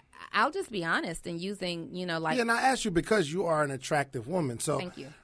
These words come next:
Speaker 2: we might have, there might be, you know, some people here, right?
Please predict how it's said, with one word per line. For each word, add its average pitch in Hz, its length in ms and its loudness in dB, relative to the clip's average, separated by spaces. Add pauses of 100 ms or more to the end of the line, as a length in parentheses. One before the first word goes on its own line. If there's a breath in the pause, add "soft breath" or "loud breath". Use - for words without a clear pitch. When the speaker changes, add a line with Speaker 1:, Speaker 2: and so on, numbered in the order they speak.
(440)
Speaker 2:
we 175 180 4
might 185 220 6
have, 143 420 4
there 160 100 0
might 165 240 6
be, 139 280 0 (360 soft breath)
you 143 100 -4
know, 139 160 -2
some 135 220 -2
people 151 360 -4
here, 104 220 -6
right? 135 280 0